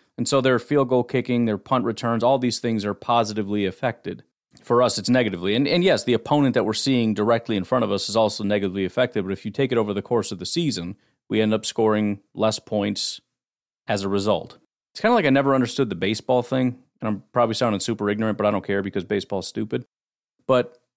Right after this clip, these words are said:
how do you have baseball stadiums with different walls? Doesn't that make it a different distance to get a home run? Whereas in some stadiums it would have been a home run and on others it's not?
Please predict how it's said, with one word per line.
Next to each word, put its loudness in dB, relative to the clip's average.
how 2
do 4
you 4
have 0
baseball 2
stadiums 0
with -6
different -4
walls? -4
Doesn't 4
that 2
make 2
it 0
a -2
different -2
distance -4
to -4
get 2
a 2
home 2
run? 0
Whereas 2
in 2
some 2
stadiums 0
it 0
would -2
have -2
been 0
a 0
home 0
run 0
and -2
on 0
others 0
it's -6
not? -2